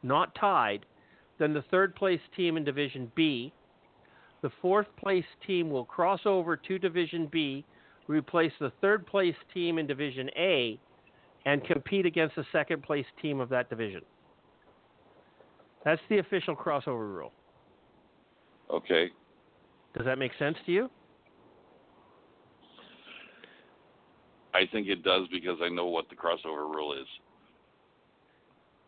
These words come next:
Speaker 1: Right. But they, they, they mixed up Division A and Division B in here, and they said that the fourth place team will replace the third place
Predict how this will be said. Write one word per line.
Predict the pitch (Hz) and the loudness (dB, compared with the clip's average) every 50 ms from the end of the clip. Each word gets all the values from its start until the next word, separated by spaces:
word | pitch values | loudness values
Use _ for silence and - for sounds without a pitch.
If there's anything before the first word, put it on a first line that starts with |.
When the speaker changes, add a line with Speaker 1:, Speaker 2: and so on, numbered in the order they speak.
| _ _ _ _ _ _ _ _ - | _ _ _ _ _ _ _ _ -4
Speaker 1:
Right. | 131 123 113 - - _ - - - _ _ - | -2 -2 -2 -4 -8 _ -20 -20 -20 _ _ 0
But | 156 147 143 - - _ _ _ - | 2 2 2 0 -6 _ _ _ 0
they, | 165 170 175 - - - 156 | 2 2 2 0 -2 -4 -2
they, | 170 170 - 143 | -2 -2 -2 -2
they | 160 170 165 | -2 0 0
mixed | 165 180 208 202 - - - 208 | 2 0 0 -2 -4 -4 0 0
up | 185 170 - - - - - - | 0 0 -2 -6 -18 -20 -12 -8
Division | 165 151 160 160 139 160 156 - | -6 -4 -4 -4 -4 -4 -6 -4
A | 139 143 147 139 | -2 -2 -2 0
and | 139 131 | 0 -2
Division | 139 123 135 135 120 127 123 120 | -2 -2 -2 -2 -2 -4 -6 -6
B | 131 135 135 131 | -4 -2 -2 -2
in | 123 117 | -2 -4
here, | 113 123 117 104 101 98 | -4 -4 -4 -4 -4 -6
and | - 95 117 113 | -6 -6 -6 -6
they | 117 113 - - | -6 -6 -2 0
said | 139 131 123 123 | 2 2 2 0
that | 127 120 - | -2 -4 -4
the | 117 110 - - - - - - - | -4 -6 -8 -10 -18 -20 -20 -18 -6
fourth | - 143 143 147 - - | 0 2 2 2 2 2
place | - 156 143 135 123 - - - | 2 2 2 2 0 -4 -6 -4
team | 156 147 139 135 131 | -2 0 0 0 2
will | 131 127 123 123 117 - - - - - - - | 2 2 2 2 0 -2 -8 -20 -20 -16 -6 -2
replace | 147 139 120 - 151 139 131 131 120 - - - - | -2 -2 0 0 2 2 2 2 0 -4 -12 -6 -2
the | 139 139 131 127 123 123 117 - - - - - - - | 2 2 4 4 2 0 -2 -6 -12 -20 -20 -20 -8 -2
third | - 170 160 160 143 - | 0 2 2 2 0 -2
place | - 143 120 117 | -2 -4 -4 -4